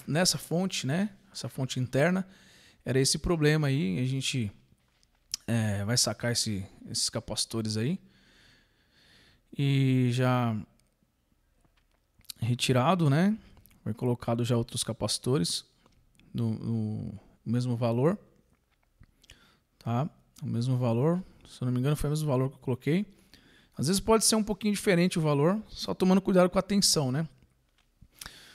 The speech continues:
É, aí já, já montado de novo, né? Eu coloquei ele, vamos fazer um teste aí. Depois de trocado lá os, os três capacitores.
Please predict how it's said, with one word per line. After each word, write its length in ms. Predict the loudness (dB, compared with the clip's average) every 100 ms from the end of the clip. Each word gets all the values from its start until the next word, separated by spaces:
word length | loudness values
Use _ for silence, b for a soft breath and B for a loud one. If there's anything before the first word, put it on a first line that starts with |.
| B B _ _
É, 400 | -2 2 2 2
aí 280 | 0 0 0
já, 360 | 2 2 0 -2 -10 _ _ _ _ -20 B B
já 180 | -6 -2
montado 480 | 0 -2 0 0 0
de 140 | 0
novo, 320 | 2 2 2 2
né? 160 | 0 B B B B
Eu 80 | -12
coloquei 400 | -6 -6 -2 0
ele, 220 | 0 0
vamos 180 | -2 -2
fazer 200 | 0 -2
um 60 | -2
teste 380 | 0 0 0
aí. 180 | -2 -6 -12 _ b b b b _
Depois 240 | -8 -4 -4
de 80 |
trocado 440 | -2 -4 0 -2 0
lá 100 | 0
os, 180 | 0 -4
os 140 | -8 -4
três 200 | -2 -2
capacitores. 800 | -2 -2 -4 -2 -2 -2 -4